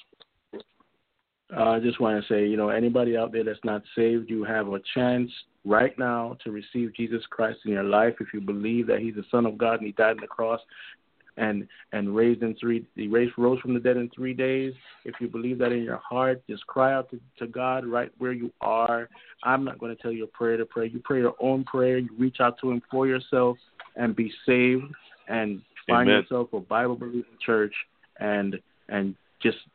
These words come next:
Speaker 1: get on the right side. Get away from what the devil has for your life and get to what, where, to where God, what God has for your life. This is the ultimate decision you can make. Nothing else matters but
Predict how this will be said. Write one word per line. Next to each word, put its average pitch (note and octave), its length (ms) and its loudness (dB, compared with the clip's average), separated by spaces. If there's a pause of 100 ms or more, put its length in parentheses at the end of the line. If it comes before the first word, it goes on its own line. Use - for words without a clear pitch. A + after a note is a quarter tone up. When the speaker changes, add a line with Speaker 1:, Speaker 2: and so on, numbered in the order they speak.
(180)
Speaker 1:
get D3 120 6
on C3+ 160 4
the A#2+ 60 2
right G#2+ 340 -2
side. G2 340 -6 (1040)
Get B2+ 140 2
away B2 260 0 (100)
from G#2+ 140 -8
what G#2+ 140 -8
the - 80 -18 (100)
devil A2+ 240 0
has G#2+ 200 0 (120)
for A2 60 -8
your G2+ 120 -4
life G2 260 0
and F#2+ 140 -10
get A2+ 160 -2 (200)
to G#2+ 100 -4
what, G2 260 0 (140)
where, G2+ 220 0 (200)
to G#2+ 60 -4
where G2+ 180 4
God, A2+ 340 2
what G#2 220 -8
God B2 260 4
has A2+ 240 -12
for - 80 -20
your F#2 140 -16
life. F#2+ 220 -16 (640)
This C3 180 -2
is C3 160 -8
the A#2 60 -6 (120)
ultimate B2 440 -6
decision B2 520 -6
you A2+ 120 -12
can G2+ 240 -6
make. G#2+ 260 -2 (340)
Nothing B2+ 720 0 (100)
else A2 260 0 (260)
matters G#2 520 -2
but - 120 -10